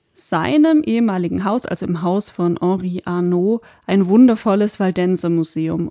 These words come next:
dessen Besuch ich jedem wirklich ans Herz legen kann. Das ist ganz, ganz toll gestaltet und mit viel Liebe wird es geführt, das Museum, ja.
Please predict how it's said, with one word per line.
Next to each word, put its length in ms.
dessen 300
Besuch 420
ich 220
jedem 520
wirklich 460
ans 360
Herz 420
legen 260
kann. 300
Das 160
ist 80
ganz, 280
ganz 240
toll 340
gestaltet 520
und 100
mit 160
viel 240
Liebe 520
wird 340
es 280
geführt, 600
das 220
Museum, 560
ja. 160